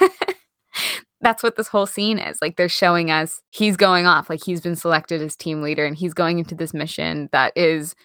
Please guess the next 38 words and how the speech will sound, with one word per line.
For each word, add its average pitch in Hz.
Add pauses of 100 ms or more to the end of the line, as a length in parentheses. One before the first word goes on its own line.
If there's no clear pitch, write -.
(140)
notoriously 196
dangerous, - (100)
and 101
he 165
might 135
not 143
be 160
making 151
it 127
back. - (540)
And 233
I 226
don't 453
know 539
about 311
you, 170 (320)
but 180
I 381 (440)
did 226
not, 190 (320)
like, 202
totally 196
cut 190
out 170
the 170
idea 165
of 160
Maverick 156
dying 139
in 131
this -
film. 127
Like, 190
he, 220 (220)
he 247
could 370
have 254
died. 147